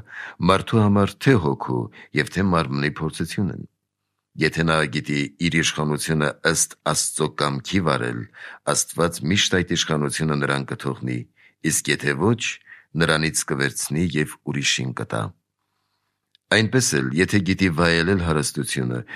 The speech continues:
և գործածել ըստ Աստծո կամքի, ի պետս կարիքավոր աղքատների և տնանքների, նա միշտ այդ հարստությունը կթողնի մարդուն։ Սակայն եթե իր հարստությամբ և իշխանությամբ մարդը սկսի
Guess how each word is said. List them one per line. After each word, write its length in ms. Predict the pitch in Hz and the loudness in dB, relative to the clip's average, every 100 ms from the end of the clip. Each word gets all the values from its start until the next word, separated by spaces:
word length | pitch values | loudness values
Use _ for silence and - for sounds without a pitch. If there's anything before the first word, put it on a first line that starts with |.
| - | -12
և 240 | - 82 78 | -2 0 2
գործածել 640 | 90 87 92 87 104 98 - - | 2 2 2 2 2 2 0 0
ըստ 400 | 98 - - - | 2 2 -2 -4
Աստծո 500 | 76 76 - - 73 | -2 -2 -2 -4 -4
կամքի, 540 | - 69 69 - 104 107 82 - - _ | -2 -2 -2 -2 0 2 0 -8 -20 _
ի 140 | 82 78 | -4 -2
պետս 420 | 87 98 95 85 | 2 2 2 0
կարիքավոր 600 | - 71 73 71 73 82 | 0 -2 -2 -2 -2 -2
աղքատների 680 | - 69 - 67 - 71 71 | -4 -8 -4 -6 -4 -4 -2
և 160 | 71 65 | -4 -4
տնանքների, 680 | 69 65 64 - 69 90 113 110 - - _ - | -4 -4 -4 -6 -2 2 2 0 -16 -20 _ -4
նա 220 | 76 73 | 0 0
միշտ 420 | 71 113 123 110 | 2 2 2 2
այդ 160 | 104 - | 0 0
հարստությունը 640 | 82 76 - 64 80 78 | 0 0 -4 -4 -2 -2
կթողնի 440 | 73 - 67 62 62 | -4 -6 -6 -6 -6
մարդուն։ 460 | 58 - - 55 - _ _ _ _ - | -6 -8 -8 -8 -8 _ _ _ _ 0
Սակայն 480 | - 85 80 85 85 | 4 4 2 2 2
եթե 320 | 85 82 80 80 | 2 4 2 2
իր 200 | 85 82 | 0 0
հարստությամբ 800 | 76 78 71 76 - 80 78 76 | 0 0 0 -2 -2 0 0 0
և 140 | 76 | -2
իշխանությամբ 760 | 73 - 76 71 - 71 73 - - - - - | -2 -4 -2 -2 -2 -2 -2 -4 -12 -18 -16 -4
մարդը 440 | 78 78 71 - | 2 2 0 -2
սկսի 440 | 76 - - - | -2 0 -2 0